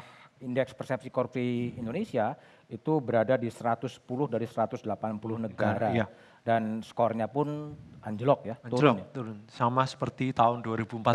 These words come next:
Speaker 2: belas.
Speaker 1: Kenapa? Kenapa terjadi begitu?
Speaker 2: Jadi ada kemunduran besar dalam pemberantasan korupsi dan saya kira, eh,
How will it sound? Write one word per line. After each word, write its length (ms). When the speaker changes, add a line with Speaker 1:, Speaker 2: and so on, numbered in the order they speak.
Speaker 2:
belas. 540
Speaker 1:
Kenapa? 320
Kenapa 80
terjadi 240
begitu? 220
Speaker 2:
Jadi 240
ada 160
kemunduran 560
besar 320
dalam 340
pemberantasan 720
korupsi 560
dan 320
saya 240
kira, 640
eh, 540